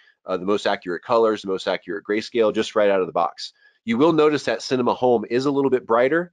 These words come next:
but because of the way the E O T F tracks, you will lose some bright details. Again, like a cloud in the sky might be blown out instead of seeing all the details in that cloud. Uh, but Cinema Home is brighter.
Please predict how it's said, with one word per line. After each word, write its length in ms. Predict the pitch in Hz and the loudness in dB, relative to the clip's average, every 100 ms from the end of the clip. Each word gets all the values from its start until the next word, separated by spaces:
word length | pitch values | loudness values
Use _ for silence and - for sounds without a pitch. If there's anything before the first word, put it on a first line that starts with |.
| _ _ _ _ | _ _ _ _
but 420 | 107 131 113 - | 0 0 0 -4
because 280 | 107 110 120 | -8 -2 -2
of 100 | 117 | 0
the 0 | |
way 140 | 113 | 0
the 220 | 110 101 107 | 0 -2 -2
E 40 | |
O 60 | 104 | -2
T 240 | - 107 | -2 -2
F 100 | 113 | -2
tracks, 540 | - 139 139 - - - _ _ _ _ _ _ _ _ - | -2 -2 -2 -6 -14 -16 _ _ _ _ _ _ _ _ -6
you 140 | 113 | -2
will 260 | 113 127 123 | 2 4 4
lose 240 | 113 117 | 2 0
some 220 | - 101 | -2 -4
bright 260 | 90 104 87 | 0 -2 -2
details. 600 | 95 95 - 82 82 - | -8 -10 -6 -6 -6 -10
Again, 280 | 98 98 87 | -4 -2 -2
like 120 | 87 | -4
a 60 | - | -8
cloud 340 | - 101 98 | -2 0 0
in 60 | 87 | -2
the 100 | 90 | -8
sky 340 | - 85 82 | -4 -4 -4
might 220 | 87 87 | -4 -8
be 80 | 85 | -8
blown 320 | 82 87 87 | -8 -4 -2
out 220 | 85 80 73 | -2 -4 -6
instead 240 | 80 95 | -8 -8
of 80 | 95 | -8
seeing 220 | - 90 | -8 -8
all 80 | 82 | -8
the 80 | 80 | -10
details 400 | 87 - 78 85 | -14 -10 -10 -10
in 80 | 82 | -10
that 180 | 78 | -10
cloud. 340 | - 78 73 76 _ _ _ _ _ - | -8 -4 -4 -6 _ _ _ _ _ -6
Uh, 160 | 90 90 | -2 0
but 260 | 151 165 | 0 -2
Cinema 300 | - 131 131 | 0 0 0
Home 200 | 117 131 | 2 2
is 100 | 139 | 2
brighter. 420 | 110 151 95 80 | 0 0 0 -6